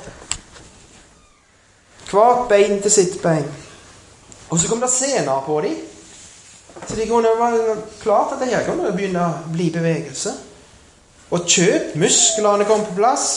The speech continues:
og huden kom utenpå musklene. Men ånd var der ikke. Hva skal han nå gjøre? Jo, han skal snakke igjen. Da sa han til meg,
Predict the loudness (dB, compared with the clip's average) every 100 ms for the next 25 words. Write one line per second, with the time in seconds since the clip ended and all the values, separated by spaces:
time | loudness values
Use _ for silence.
0 | -6 -10 -14 -20 -16 -6 -2 2 2 2
1 | -2 -2 0 2 0 0 0 0 0 0
2 | 0 2 2 2 -2 -6 -16 -20 -20 -20
3 | -20 -20 -20 _ _ _ _ _ -20 -10
4 | -10 -8 -10 -4 -2 0 -2 0 -2 -2
5 | -4 -6 -10 -10 -16 -18 -20 -20 -20 -20
6 | -18 -18 -18 -20 -20 _ -20 -20 _ -20
7 | _ _ _ _ _ _ -20 _ _ _
8 | _ _ -20 _ _ _ _ _ -20 -4
9 | -2 2 2 2 4 4 4 0 -6 -16
10 | -18 -18 -18 -20 -14 -8 -6 -4 -2 -2
11 | -2 0 0 0 -8 0 4 4 2 -8
12 | -16 -20 -20 -20 -20 -20 -20 -20 _ _
13 | _ -20 _ -20 -2 0 2 2 2 2
14 | 0 2 2 0